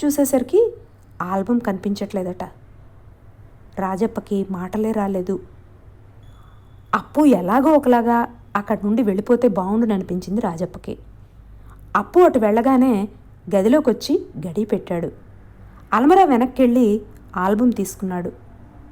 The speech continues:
వేళ్ళు బిగుసుకుపోయాయి. ఒళ్ళంతా చెమటలు పట్టాయి. కిటికీ వైపు ఎవరైనా చూస్తారేమోనని భయమేసి మళ్ళీ అలమరా వెనక ఆల్బమ్ని దాచాడు. రాత్రి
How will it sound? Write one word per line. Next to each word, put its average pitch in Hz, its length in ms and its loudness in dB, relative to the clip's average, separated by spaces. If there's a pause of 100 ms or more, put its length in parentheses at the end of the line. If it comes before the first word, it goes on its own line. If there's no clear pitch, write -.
(160)
వేళ్ళు 202 520 0
బిగుసుకుపోయాయి. 190 800 -6 (600)
ఒళ్ళంతా 277 500 2
చెమటలు 226 380 -4
పట్టాయి. 196 400 -8 (880)
కిటికీ 359 340 6
వైపు 285 440 2 (100)
ఎవరైనా 247 480 0 (100)
చూస్తారేమోనని 226 720 0
భయమేసి 202 600 -2 (840)
మళ్ళీ 208 500 0 (240)
అలమరా 220 300 2
వెనక 240 400 0 (300)
ఆల్బమ్ని 196 440 -4
దాచాడు. 175 440 -8 (1400)
రాత్రి 247 600 0